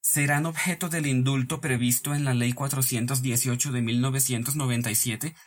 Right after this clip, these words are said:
y sus posteriores reformas, exclusivamente para las conductas que las leyes permiten indultar.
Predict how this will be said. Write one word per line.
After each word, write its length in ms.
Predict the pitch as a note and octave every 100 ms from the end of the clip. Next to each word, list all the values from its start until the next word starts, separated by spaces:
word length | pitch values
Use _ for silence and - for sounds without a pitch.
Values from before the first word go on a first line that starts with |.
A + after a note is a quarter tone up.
| - _ _
y 100 | C#3
sus 200 | C#3 C3
posteriores 680 | - B2+ - B2 A#2+ B2 C3
reformas, 640 | B2+ D#3+ C#3 A2 G2+ - - - _ _
exclusivamente 960 | D#3+ - - D3 C3 C3+ C#3+ D3 C#3+ D3+
para 240 | D#3 C3+
las 220 | B2 B2
conductas 520 | D3 A#2+ A#2+ A#2+ C3
que 120 | - C3+
las 180 | A#2
leyes 320 | B2+ A#2 A#2+ B2+
permiten 460 | B2+ A2+ A2+ B2
indultar. 560 | B2+ A#2 G#2+ F#2+ G2+